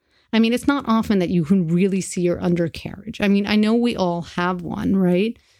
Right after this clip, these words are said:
But there's a lot that we don't know about it. A lesbian not only has one, but gets up close and personal. So preferably, if you have a lesbian in your life,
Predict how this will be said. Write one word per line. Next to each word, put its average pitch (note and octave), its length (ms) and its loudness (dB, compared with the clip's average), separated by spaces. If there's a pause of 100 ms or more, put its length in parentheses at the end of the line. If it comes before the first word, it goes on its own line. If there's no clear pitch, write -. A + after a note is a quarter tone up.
(340)
But A#3 120 -2
there's C4 180 0
a C#4 60 0
lot C#4+ 220 -2
that A#3 160 0
we A#3 140 2
don't A3 180 0
know A3+ 200 2
about D#3+ 280 -6
it. - 220 -10
A G3+ 100 0
lesbian A#3 540 -2 (240)
not A#3+ 140 2
only A#3 220 0
has E4 440 -2
one, F3+ 200 2
but G#3+ 140 0
gets C#4 240 -2
up C4 220 -4
close B3 320 0
and A#3+ 220 0
personal. - 500 -4 (380)
So B3+ 140 0
preferably, B3 600 0
if F#3+ 120 -2
you G#3+ 100 2
have A#3+ 200 0
a D#4+ 60 0
lesbian F#3+ 340 0
in F#3 80 2
your F3 140 2
life, E3+ 240 -2